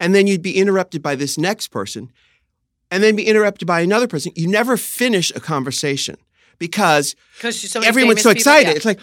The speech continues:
Speaker 1: "What? And, and you?"
Speaker 2: Yes.
Speaker 1: And, you know, so I'm walking down the hall, George and I, sa-, and I said, "Oh, you're right, babe." See this woman walking towards me. And, uh, I said, "You're right, babes."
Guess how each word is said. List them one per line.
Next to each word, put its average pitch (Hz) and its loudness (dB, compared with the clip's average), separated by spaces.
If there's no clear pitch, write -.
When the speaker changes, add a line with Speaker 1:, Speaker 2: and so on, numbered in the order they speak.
Speaker 1:
"What? 349 0
And, 269 -4
and 285 2
you?" 339 6
Speaker 2:
Yes. 277 0
Speaker 1:
And, 214 0
you 170 0
know, 127 -4
so 175 -2
I'm - -10
walking 226 -4
down 190 -2
the 170 -6
hall, 170 -6
George 165 -6
and 151 -4
I, 131 -8
sa-, - -12
and 139 -8
I 139 -8
said, 185 -8
"Oh, 214 -6
you're 247 -4
right, 233 0
babe." 139 -2
See 165 -8
this 143 -10
woman 151 -4
walking 110 -6
towards 120 -10
me. 113 -10
And, 156 -2
uh, 131 -6
I - -12
said, 240 -8
"You're 403 0
right, 302 4
babes." 240 2